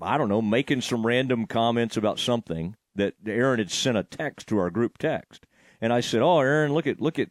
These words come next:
you know, something about recruiting rankings." And I'm just kinda muttering some stuff. And then Aaron, later,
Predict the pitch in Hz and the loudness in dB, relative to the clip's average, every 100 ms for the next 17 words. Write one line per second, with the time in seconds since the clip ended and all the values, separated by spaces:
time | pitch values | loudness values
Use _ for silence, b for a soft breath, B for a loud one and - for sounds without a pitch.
0 | _ 104 87 - 131 117 - 90 - 143 | _ -8 -4 -4 -2 0 0 -2 0 0
1 | 95 82 69 - - - - _ _ _ | 0 -2 -4 -10 -18 -20 -20 _ _ _
2 | _ _ _ _ _ - 110 131 127 - | _ _ _ _ _ -4 -2 -2 -4 -2
3 | 110 85 85 104 110 110 104 - 101 - | -4 -2 0 0 2 0 0 -4 -10 -4
4 | 101 98 - _ b b b b 110 123 | 0 0 -2 _ b b b b -2 0
5 | 147 143 156 180 151 131 - 123 185 185 | 0 0 2 2 2 -2 -2 0 2 4
6 | 147 135 | 2 0